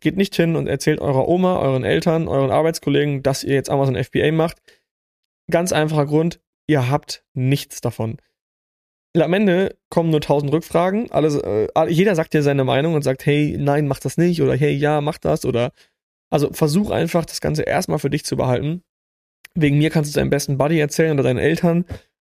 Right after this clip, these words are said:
aber nicht allen und nicht deinen Arbeitskollegen. Und grab dich erstmal tief ein. Ich glaub, niemand hat Bock auf Leute,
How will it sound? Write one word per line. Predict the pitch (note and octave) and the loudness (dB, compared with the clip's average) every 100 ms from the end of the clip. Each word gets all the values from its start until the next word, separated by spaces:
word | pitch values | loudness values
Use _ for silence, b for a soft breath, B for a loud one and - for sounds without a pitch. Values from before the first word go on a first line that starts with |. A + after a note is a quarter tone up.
| - | -2
aber | C#3 C#3 | 2 4
nicht | C#3+ E3 - | 2 0 -2
allen | C#3+ C3+ A#2+ | 0 2 0
und | - C#3 | -4 -2
nicht | E3 - | -2 0
deinen | C#3 | 0
Arbeitskollegen. | B2+ B2 - - A#2+ B2 C#3+ b b b _ | 2 0 -2 -4 -4 -4 -8 b b b _
Und | - D3 - | -4 -4 -4
grab | D3 D3 D#3 - | -2 0 0 -4
dich | D#3 - | -8 0
erstmal | C#3+ C3+ C#3 C3+ | 0 0 0 -2
tief | - C3+ C3+ - | -2 -6 -6 -4
ein. | C3 B2+ D3 _ | -2 -2 -4 _
Ich | - | -10
glaub, | - D#3+ _ _ - | -2 -2 _ _ -8
niemand | D#3+ E3 F#3+ F#3+ E3 | 0 2 4 2 0
hat | C#3+ - | -4 -2
Bock | D#3+ | -2
auf | C#3+ | 0
Leute, | C3+ C#3 D#3 - B2+ | 0 0 0 0 -2